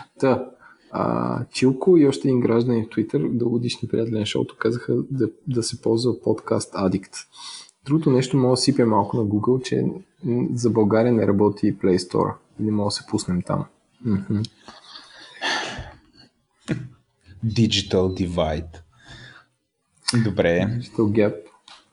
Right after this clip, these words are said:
Speaker 2: Добре, достатъчно с това. Тоест, който му е дълъг подкаста, слага си програма. В момента, в който му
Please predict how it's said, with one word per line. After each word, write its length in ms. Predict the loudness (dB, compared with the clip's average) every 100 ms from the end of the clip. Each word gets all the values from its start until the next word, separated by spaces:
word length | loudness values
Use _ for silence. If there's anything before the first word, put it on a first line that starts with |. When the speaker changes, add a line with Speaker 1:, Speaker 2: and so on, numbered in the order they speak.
| _ _ 2
Speaker 2:
Добре, 400 | 4 4 2 -2
достатъчно 540 | 0 2 4 2 0 -2
с 180 | -4
това. 300 | -4 -2 -2 -4 -16 -20 -20 -20 -20 -20 _ 0
Тоест, 260 | 2 4 6
който 260 | 4 6
му 80 | 4
е 40 |
дълъг 320 | 6 4 4 2
подкаста, 760 | 2 4 2 4 2 4 2
слага 280 | 0 0 2
си 160 | 0 -4
програма. 640 | 0 2 2 2 0 -2
В 40 | -2
момента, 240 | -2 -2
в 40 | 0
който 260 | 0
му 80 | 2